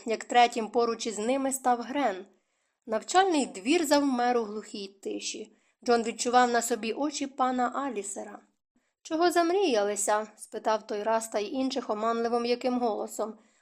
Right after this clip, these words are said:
Але першим рушив Джон. Гальдер заледве встиг підняти меча. Джон відігнав його геть,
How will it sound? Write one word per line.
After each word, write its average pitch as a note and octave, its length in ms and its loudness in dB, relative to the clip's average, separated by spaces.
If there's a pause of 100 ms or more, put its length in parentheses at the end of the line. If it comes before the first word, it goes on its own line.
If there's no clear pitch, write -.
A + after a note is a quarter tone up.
(120)
Але G3+ 200 -4
першим F4 540 2
рушив B3 520 -2
Джон. F#3 300 -2 (300)
Гальдер A3 400 2
заледве C#4+ 500 4
встиг E4+ 300 -2
підняти G3+ 520 -2
меча. G3 460 -10 (440)
Джон A#3 300 -2
відігнав A#3 520 0
його G#3 260 -4
геть, C#4+ 380 -4